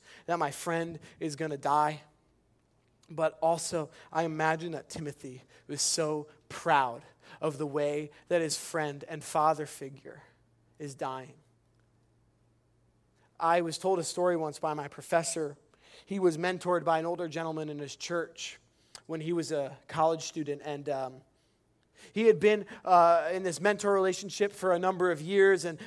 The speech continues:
they had grown very close, and then, uh, one of them had to move away to a different city, and so they remained close friends, but their mentor relationship had kind of faded away.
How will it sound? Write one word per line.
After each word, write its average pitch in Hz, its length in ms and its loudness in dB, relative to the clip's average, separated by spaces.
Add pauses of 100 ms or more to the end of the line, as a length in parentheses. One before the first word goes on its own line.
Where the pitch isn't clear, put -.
they 185 100 4
had 180 120 4
grown 185 220 2
very 180 200 2
close, 196 380 4
and 180 100 -4
then, 175 180 -8 (220)
uh, 165 160 10
one 202 240 6
of 214 80 6
them 190 160 2
had 180 200 4
to 175 80 -2
move 180 280 -2
away 185 260 6
to 170 100 0
a 160 60 -2
different 160 320 -8
city, 156 360 -4
and 147 100 -8
so 180 100 -4
they 185 160 2
remained 190 340 0
close 196 280 -2
friends, 185 360 0
but 165 240 -2 (280)
their 180 120 2
mentor 185 440 0
relationship 175 640 -2
had 160 120 -6
kind 170 240 -4
of 156 80 -6
faded 165 360 -2
away. 147 400 0